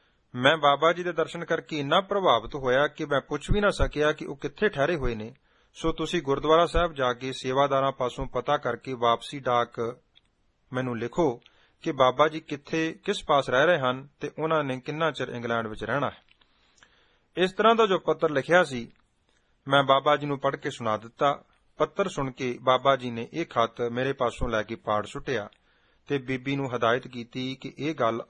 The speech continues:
ਅਗਾਂਹ ਕਿਸੇ ਨੂੰ ਨਹੀਂ ਦੱਸਣੀ। ਕਾਕੇ ਨੂੰ ਕਹਿਣਾ ਕਿ ਗੁਰਬਾਣੀ ਦਾ ਪਾਠ ਕਰਿਆ ਕਰੇ ਅਤੇ ਜੋ ਤੁਹਾਨੂੰ ਜਪਜੀ ਸਾਹਿਬ ਦੇ ਪਾਠ ਦੱਸੇ ਹਨ,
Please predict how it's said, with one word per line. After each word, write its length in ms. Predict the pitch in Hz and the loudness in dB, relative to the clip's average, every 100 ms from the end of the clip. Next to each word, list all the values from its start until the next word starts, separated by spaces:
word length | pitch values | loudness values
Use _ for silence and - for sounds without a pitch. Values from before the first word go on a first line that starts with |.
| 127 | -4
ਅਗਾਂਹ 240 | 120 160 | -2 -2
ਕਿਸੇ 260 | 135 117 123 | -4 -8 -6
ਨੂੰ 120 | 123 | -6
ਨਹੀਂ 120 | 113 | -8
ਦੱਸਣੀ। 380 | 104 - 104 107 _ _ _ _ _ _ _ _ | -8 -10 -16 -18 _ _ _ _ _ _ _ _
ਕਾਕੇ 320 | - 139 139 160 | 2 2 2 -4
ਨੂੰ 120 | 170 | -2
ਕਹਿਣਾ 320 | 143 151 170 | 0 2 2
ਕਿ 120 | 175 | 0
ਗੁਰਬਾਣੀ 500 | 165 147 127 120 131 | -4 -2 2 2 2
ਦਾ 120 | 147 | 0
ਪਾਠ 340 | 151 127 120 - | 0 4 2 0
ਕਰਿਆ 300 | - 113 151 | -2 4 4
ਕਰੇ 300 | 156 135 139 _ _ _ _ _ 147 | 2 -6 -6 _ _ _ _ _ -6
ਅਤੇ 200 | 143 151 | -2 -4
ਜੋ 300 | 127 139 156 | 0 0 2
ਤੁਹਾਨੂੰ 480 | - 147 120 113 135 | -2 0 0 0 0
ਜਪਜੀ 300 | 131 127 156 | 0 0 -4
ਸਾਹਿਬ 220 | 165 165 | -4 -2
ਦੇ 120 | 165 | -6
ਪਾਠ 300 | 160 135 127 | -2 0 0
ਦੱਸੇ 300 | 123 117 147 | -4 -10 -4
ਹਨ, 180 | 143 | -2